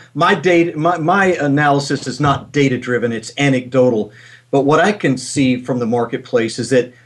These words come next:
people really need salespeople even more than they used to, because there's so much more data, so much more information to be disseminated and, and to, and to be worked through.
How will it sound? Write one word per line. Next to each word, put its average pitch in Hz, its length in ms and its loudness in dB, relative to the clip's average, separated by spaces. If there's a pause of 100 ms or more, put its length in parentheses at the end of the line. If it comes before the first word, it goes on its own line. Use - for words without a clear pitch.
(560)
people 170 380 2
really 160 360 4
need 143 200 4
salespeople 147 840 0
even 147 380 2
more 180 340 4
than 127 180 -2
they 120 120 -2
used 120 380 -8
to, 147 120 0
because 151 340 -2
there's 143 200 0 (200)
so - 340 2
much 196 240 0
more 143 160 0
data, 131 440 0 (120)
so 247 320 2
much 220 240 0
more 151 160 -2
information 127 500 -4
to 113 60 -10
be 123 120 -4
disseminated 127 800 -2 (220)
and, 202 220 -2
and - 100 0
to, - 80 0 (180)
and 170 120 -2
to 107 40 -8
be 170 180 -2
worked 147 360 0
through. 143 420 2